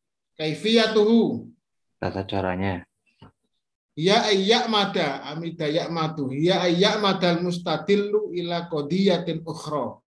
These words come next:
Speaker 1: Lazimatin lil qadiyatil matlubi al burhani alaiha.
Speaker 2: Yaitu, eh, orang yang mem-, orang yang membangun dalil,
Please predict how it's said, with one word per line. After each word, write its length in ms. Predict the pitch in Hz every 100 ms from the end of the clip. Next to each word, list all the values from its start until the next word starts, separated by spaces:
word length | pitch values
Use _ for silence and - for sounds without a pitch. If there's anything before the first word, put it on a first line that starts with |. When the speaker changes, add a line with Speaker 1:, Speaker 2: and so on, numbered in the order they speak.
| _ _
Speaker 1:
Lazimatin 1400 | - 151 165 147 131 143 190 185 170 165 185 180 180 - _ _ _ _ _ _ -
lil 320 | 143 143 -
qadiyatil 720 | 143 127 143 165 147 - 139
matlubi 800 | 135 131 - 156 160 160 160 165 - - _ -
al 320 | 139 131 -
burhani 480 | 139 117 131 139 131
alaiha. 800 | 113 117 120 117 117 107 101 - _ _ _ _ _ _ _ _ _ _ _ _ _ _ _ _
Speaker 2:
Yaitu, 800 | - 107 107 - 117 127 127 - -
eh, 440 | 113 110 104 104 101 - _ -
orang 320 | - 117 120 123
yang 120 | 117 113
mem-, 280 | 110 107 107 -
orang 160 | 110
yang 160 | 120 113 107
membangun 320 | 101 101 101
dalil, 320 | 98 87 98